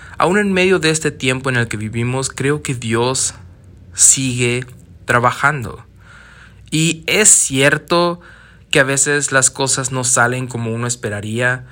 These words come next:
o que la oposición y los problemas son tan fuertes que,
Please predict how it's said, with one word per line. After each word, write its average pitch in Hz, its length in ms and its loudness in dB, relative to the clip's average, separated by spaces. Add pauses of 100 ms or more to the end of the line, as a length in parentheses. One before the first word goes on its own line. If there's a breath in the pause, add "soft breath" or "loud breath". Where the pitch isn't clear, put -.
(360 loud breath)
o 143 220 0
que 131 560 2 (500)
la 139 120 4
oposición 139 920 0
y 165 60 0
los 143 180 0
problemas 131 640 2
son 127 300 -2
tan 127 180 0
fuertes 123 540 0
que, 110 560 -4